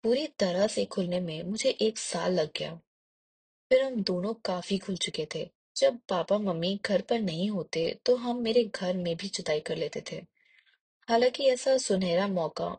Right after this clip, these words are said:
महीनों में कभी कभार ही मिलता था। हम एक दूसरे के साथ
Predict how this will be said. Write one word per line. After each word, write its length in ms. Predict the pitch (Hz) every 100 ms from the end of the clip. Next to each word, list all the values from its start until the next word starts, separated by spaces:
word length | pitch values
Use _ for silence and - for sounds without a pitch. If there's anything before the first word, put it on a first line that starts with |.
| -
महीनों 360 | 190 214 226
में 140 | 254 269 -
कभी 220 | 220 226
कभार 340 | 233 226 190 185
ही 120 | 196
मिलता 300 | 175 160 151
था। 340 | - 151 - _ _ _ _ _ _
हम 140 | 262 262
एक 160 | 226
दूसरे 360 | 185 180 - 226
के 120 | 240
साथ 220 | 226 233